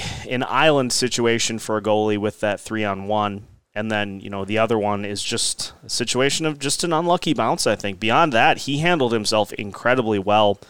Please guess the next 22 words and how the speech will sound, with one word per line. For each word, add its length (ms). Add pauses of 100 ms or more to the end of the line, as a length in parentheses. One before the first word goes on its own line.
(720)
and 680 (840)
for 260
it 60
being 180
a 60
preseason 540
game, 220
I 60
was, 260
I 120
was 180
really 680
excited 560
to 80
see 180
what 160
he 100
was 140
able 180
to 120
do, 200
and 200